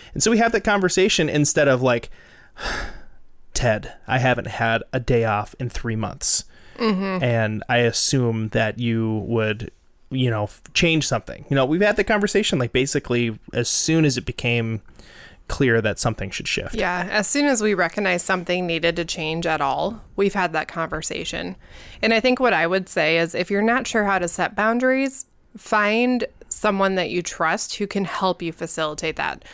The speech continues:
Speaker 1: Mm-hmm.
Speaker 2: For us, it was a really great marriage counselor. We actually went to our marriage counselor the first time when we were doing awesome in our marriage. We went and met with
Speaker 1: Mm-hmm.
Speaker 2: him.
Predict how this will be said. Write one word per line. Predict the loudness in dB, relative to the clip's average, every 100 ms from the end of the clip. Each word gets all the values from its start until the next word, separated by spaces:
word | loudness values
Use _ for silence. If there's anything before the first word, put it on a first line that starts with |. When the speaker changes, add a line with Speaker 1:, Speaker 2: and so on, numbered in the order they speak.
| -4
Speaker 1:
Mm-hmm. | 2 2 4
Speaker 2:
For | 4
us, | 4 2
it |
was | 2 2
a |
really | 2 4 4
great | 2 2
marriage | 2 2 0
counselor. | -2 -2 0 0 0
We | 2 0
actually | 2 0
went | 2 0 0
to | 0
our |
marriage | 2 0 0 0
counselor | 0 2 0 0
the | 2
first | 2 2 2
time | 2 2 0 0
when | 2 2 2
we | 0
were | 2 2
doing | 4 2 2 0 -6 -4
awesome | 0 0 0 -4 -4 -8 -12 _ _
in | 0 2
our | 2
marriage. | 0 -2 -4 -8 0
We | 2
went | 4 2
and | 2
met | 4 6
with | 6
Speaker 1:
Mm-hmm. | 6
Speaker 2:
him. | 4